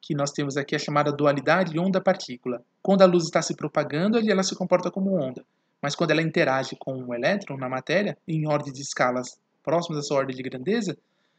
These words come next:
é, de tamanho, né, aí a luz se comporta como partícula, porque ela consegue transferir quantidade de movimento. Então seria uma espécie, a onda se compactando, seria essa ideia, né? Um conjunto de ondas que faz parecer que é uma partícula,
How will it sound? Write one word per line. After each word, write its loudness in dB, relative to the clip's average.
é, 0
de -10
tamanho, 0
né, 0
aí 0
a 10
luz 4
se 0
comporta 2
como 0
partícula, -2
porque -6
ela -4
consegue -4
transferir -2
quantidade -2
de -6
movimento. -2
Então -8
seria 0
uma 0
espécie, 0
a 4
onda 6
se -2
compactando, -2
seria -2
essa -6
ideia, -2
né? -2
Um -6
conjunto -6
de -4
ondas -4
que -2
faz 0
parecer 2
que 2
é 6
uma 2
partícula, -2